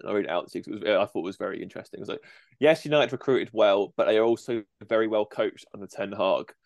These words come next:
That was a difference. Their midfield was a purring Rolls Royce of an engine,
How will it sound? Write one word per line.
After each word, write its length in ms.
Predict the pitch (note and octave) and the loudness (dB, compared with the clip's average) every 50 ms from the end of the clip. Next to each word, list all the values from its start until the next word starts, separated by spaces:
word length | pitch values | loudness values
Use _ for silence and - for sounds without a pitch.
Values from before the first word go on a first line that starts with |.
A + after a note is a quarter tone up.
| _ _ _ _ _ | _ _ _ _ _
That 120 | D3 B2+ | 4 4
was 100 | A2 A2 | 4 4
a 40 | A2 | 2
difference. 560 | - A2 G#2 - - F#2+ C#2+ - - - - - | 2 2 0 0 -4 -8 -8 -10 -14 -20 -8 0
Their 160 | G2 A#2 A#2 A#2+ | 4 4 4 4
midfield 300 | B2 B2+ - - A#2+ A#2 | 2 -2 -2 0 0 0
was 100 | G#2+ - | 0 -2
a 40 | - | -6
purring 380 | - - C#3 C3+ C3 B2 A#2+ | -2 2 2 4 4 2 2
Rolls 280 | A2 A#2 A2+ A2+ A2 G2+ | 2 4 4 4 2 -2
Royce 280 | G#2 A2 A2+ G#2+ G2+ - | -2 0 0 0 0 -2
of 60 | G2+ | -8
an 120 | G2 G2+ | -10 -10
engine, 380 | F2+ F#2 G2 - F#2 F#2+ G2+ | -10 -10 -6 -4 -4 -4 -4